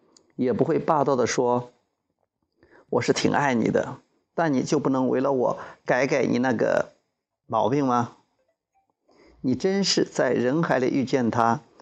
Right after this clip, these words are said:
你也知道找到你不容易，你们会建立一种不相弥补的感情关系，在交往或者婚姻中彼此完善。你们不是因为完美而遇见彼此，而是因，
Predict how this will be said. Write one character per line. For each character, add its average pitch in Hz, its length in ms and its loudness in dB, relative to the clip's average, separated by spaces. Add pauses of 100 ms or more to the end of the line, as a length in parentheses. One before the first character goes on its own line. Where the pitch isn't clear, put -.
(220)
你 135 140 -2
也 135 100 0
知 147 160 0
道 131 420 0
找 110 220 2
到 135 240 0
你 117 160 0
不 131 160 0
容 113 260 2
易， 120 200 0 (460)
你 131 100 0
们 151 160 0
会 165 160 0
建 165 260 -2
立 147 100 0
一 143 60 0
种 123 240 0 (560)
不 180 60 4
相 165 320 0
弥 127 180 0
补 143 160 0
的 123 140 2
感 110 260 2
情 127 180 -2
关 131 280 2
系， - 260 0
在 139 160 0
交 175 300 -2
往 156 240 0
或 139 100 2
者 127 100 2
婚 143 220 -2
姻 139 220 0
中 135 260 0 (480)
彼 131 220 0
此 - 160 -2
完 110 280 0
善。 143 340 0 (520)
你 135 160 -2
们 156 160 0
不 165 160 0
是 151 120 0
因 143 120 0
为 147 200 2
完 117 280 0
美 147 240 2
而 113 240 0
遇 127 180 0
见 117 240 0
彼 113 240 0
此， - 240 -2 (300)
而 147 180 0
是 147 120 0
因， 156 280 0